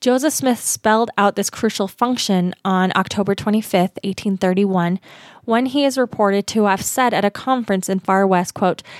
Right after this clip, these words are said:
"The order of the high priesthood is that they have power given them to seal up the saints unto eternal life, and it was the privilege of every elder present to be ordained to the high priesthood," end quote.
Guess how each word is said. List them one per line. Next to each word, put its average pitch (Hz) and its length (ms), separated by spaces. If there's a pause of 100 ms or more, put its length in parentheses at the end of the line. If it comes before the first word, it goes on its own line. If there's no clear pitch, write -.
(100)
"The - 80
order 269 240
of 262 80
the 262 80
high 240 240
priesthood 208 500 (340)
is 214 120
that 202 180
they 220 200
have 208 380
power 269 380
given 220 540 (260)
them 196 380
to 196 100
seal 220 320
up 240 120
the 262 100
saints 190 520
unto 208 460
eternal 190 400
life, 180 460
and 202 100
it - 80
was 185 160
the 196 80
privilege 214 480
of 180 220
every 233 320
elder 202 240
present 185 460
to - 80
be 202 180
ordained 185 420
to - 100
the 185 80
high 175 220
priesthood," - 580
end 185 220
quote. - 320